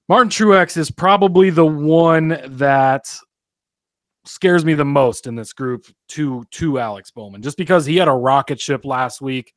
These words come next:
Again, had some pit crew issues. He's got a long history of having pit crew <laughs> issues, uh, that just kill him week to week after week, it seems like, but kind of fell off at the end. He is the one that I feel like is the, the most threat in this group.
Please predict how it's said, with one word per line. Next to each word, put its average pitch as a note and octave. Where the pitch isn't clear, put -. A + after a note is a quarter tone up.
Again, B2+
had B2+
some A#2
pit C#3
crew C3+
issues. C3
He's -
got C#3
a B2
long C3
history A#2+
of G#2+
having A2+
pit -
crew C3
<laughs> C3
issues, B2+
uh, B2
that B2
just C3+
kill D3
him A2+
week A#2
to B2+
week C3
after A#2+
week, A#2+
it A#2
seems A#2+
like, A2
but A2+
kind E3+
of E3
fell D#3
off D3+
at C#3
the C3
end. B2+
He D#3+
is G3+
the E3+
one E3+
that D3+
I C3+
feel D#3+
like C#3+
is C3
the, B2
the C#3+
most B2+
threat C3
in C3+
this B2+
group. C3